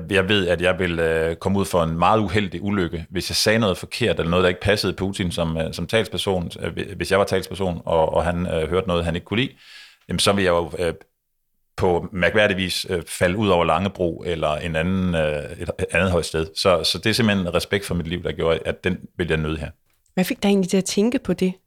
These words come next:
Speaker 2: øh, rådgiverjob?
Speaker 1: Øhm, jamen, øh, jeg synes, jeg følger rigtig meget med i, øh, øh, i, hvad der sker.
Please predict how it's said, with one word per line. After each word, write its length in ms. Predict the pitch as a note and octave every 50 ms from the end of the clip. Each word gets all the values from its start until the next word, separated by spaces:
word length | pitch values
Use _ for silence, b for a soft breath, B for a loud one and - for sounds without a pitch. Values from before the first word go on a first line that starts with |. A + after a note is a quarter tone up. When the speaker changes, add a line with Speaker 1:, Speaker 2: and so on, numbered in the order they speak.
| - F#3
Speaker 2:
øh, 60 | F3
rådgiverjob? 680 | D#3+ E3+ D#3+ F3 - G3 E3+ E3+ - - E3+ - - _ _ _ _ _ _ _ _ _ _ _ b b b b b b b b b b b _ - - C3+
Speaker 1:
Øhm, 720 | B2+ A#2 A#2 A2+ A2 G#2+ G#2+ G#2 G2+ G2 F#2+ F#2 F#2 F#2+ - _ _ _ _ -
jamen, 440 | C3+ A#2 A2+ A2 G#2+ G#2 G2+ G#2 G#2
øh, 280 | G#2 G2 G2 G2 F#2+ F#2 - - - C#3 B2+
jeg 120 | C3+ B2 A#2
synes, 140 | - C3+ C3
jeg 100 | B2 -
følger 240 | - B2 A2 G#2+
rigtig 220 | A2 B2+ - D3 B2+
meget 200 | A#2+ A#2 A#2+ B2+
med 220 | B2 A#2+ C3 C#3
i, 340 | C3+ - B2 A2 G#2 G2 F#2
øh, 400 | F2+ F2 E2+ E2 D#2+ D#2+ E2 E2 D#2+ D#2 _ _ _ -
øh, 300 | G#2 G2+ F#2 F2 F2 D#2+
i, 140 | A#2+ A2+ G#2+
hvad 100 | F#2 F2+
der 60 | F2+
sker. 340 | - - - B2 A#2 F2+